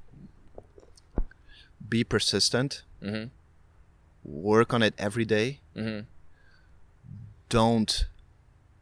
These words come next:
Speaker 1: have any expectations.
Speaker 2: No expectations.
Speaker 1: Be yourself. Stay true to yourself.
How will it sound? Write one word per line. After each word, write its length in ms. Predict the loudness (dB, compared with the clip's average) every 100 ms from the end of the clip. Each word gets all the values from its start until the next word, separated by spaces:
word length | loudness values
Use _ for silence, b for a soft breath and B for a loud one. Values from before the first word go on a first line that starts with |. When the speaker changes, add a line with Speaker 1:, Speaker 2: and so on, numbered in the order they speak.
| -20 -20 -20 -20 -20 -8
Speaker 1:
have 200 | -6 -4 0
any 260 | 2 0 -2
expectations. 920 | -10 -6 -6 -2 -4 -2 -6 -6 -8 _ _ -20 -20 -12
Speaker 2:
No 60 | -10
expectations. 760 | -10 -10 -8 -10 -10 -16 -20 b b b b b -20 -20 -20 -20 -20 -18 -12
Speaker 1:
Be 100 | -2
yourself. 680 | 2 4 4 2 2 2 -4 -20 -20 -4
Stay 500 | 0 0 0 -2 -2 _ _ _
true 300 | -10 -2 -2
to 140 | 0 -2
yourself. 680 | -4 -2 0 0 -2 -8